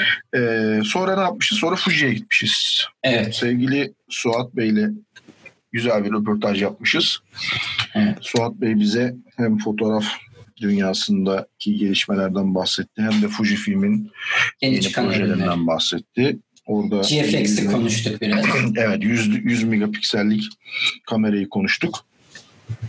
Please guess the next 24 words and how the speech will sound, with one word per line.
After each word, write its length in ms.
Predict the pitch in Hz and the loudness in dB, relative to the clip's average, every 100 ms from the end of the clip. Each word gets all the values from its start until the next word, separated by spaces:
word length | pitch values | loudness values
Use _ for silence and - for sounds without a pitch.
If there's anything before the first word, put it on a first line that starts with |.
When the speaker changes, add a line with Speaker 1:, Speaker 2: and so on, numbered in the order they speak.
| - _ - - - - - - | -12 _ -2 0 2 0 -4 -4
Speaker 1:
Ee, 40 | 110 107 107 107 104 - 131 | -2 0 2 2 0 -4 -2
bun-, 180 | 127 151 | -2 0
bunlara 560 | 131 143 123 127 131 - - | 0 2 2 2 -2 -4 -2
ön-, 140 | 139 | -2
inşallah 580 | 143 131 123 117 120 131 | 0 0 2 0 0 0
önümüzdeki 560 | 120 117 107 117 113 | 0 2 2 0 0
yıl 240 | 113 120 123 | 0 0 0
diğer 200 | 120 110 | 0 2
markalarla 580 | 110 107 107 117 107 110 | 2 2 0 0 0 0
da 100 | 110 | 0
devam 320 | 113 110 110 | 0 2 0
etmeye, 480 | 107 107 104 120 - - - | 0 0 0 0 -6 -12 -2
e, 340 | 107 104 107 | 0 2 0
çalışacağız. 840 | 107 113 107 - 107 107 - - - - - - - - 120 - | 0 0 0 0 0 0 -2 -6 -10 -12 -10 -10 -12 -16 -14 -4
E, 40 | 113 113 107 - _ 110 | 0 0 0 -4 _ -2
yani 440 | 107 107 104 101 - 113 | 0 0 -2 -4 -2 0
Canon, 240 | 107 101 | 0 0
Sony 460 | - 107 101 101 95 | -2 0 0 0 0
ve 200 | 101 104 - | -2 -2 0
Nikon 460 | 104 - - 107 - _ - | -2 0 0 0 -4 _ -2
değiş-, 300 | 107 107 - _ - | 2 2 -2 _ -4
da 200 | 104 101 | -2 0
ilgili 460 | 127 107 107 104 107 | 0 -2 0 0 2
de 160 | 120 | -2